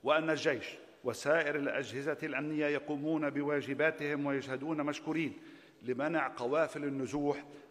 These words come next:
غير المبرر، والذي يهدد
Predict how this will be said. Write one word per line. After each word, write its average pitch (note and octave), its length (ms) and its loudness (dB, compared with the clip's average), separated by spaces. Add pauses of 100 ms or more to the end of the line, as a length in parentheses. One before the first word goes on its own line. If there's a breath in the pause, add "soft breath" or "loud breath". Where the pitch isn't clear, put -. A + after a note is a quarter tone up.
غير C3 260 4
المبرر، A#2+ 480 0 (460 loud breath)
والذي B2+ 400 2
يهدد B2 500 0